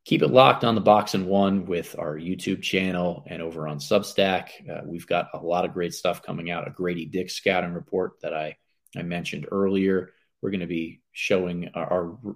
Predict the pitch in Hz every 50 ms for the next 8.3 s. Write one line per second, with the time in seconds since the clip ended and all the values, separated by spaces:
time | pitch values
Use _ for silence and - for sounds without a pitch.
0 | - _ 104 98 98 95 95 90 - - 98 101 98 95 98 92 - 90 87 82
1 | 78 76 _ - - 120 110 113 110 110 120 123 - - - _ _ - _ _
2 | _ _ - - 98 76 85 85 - 101 98 92 90 87 - - 90 87 85 -
3 | - 82 80 73 - - 120 120 120 117 - - 123 117 117 113 113 - - -
4 | _ _ _ _ _ _ _ - 98 98 110 113 107 104 107 104 - - 98 -
5 | 104 101 95 92 92 87 87 87 85 82 82 - - 90 85 85 82 - - 85
6 | 76 101 92 92 90 87 85 90 87 85 82 - - - 107 87 82 78 85 95
7 | 98 107 104 107 104 104 - - - 113 110 95 87 85 82 80 78 78 85 80
8 | 80 82 82 80 -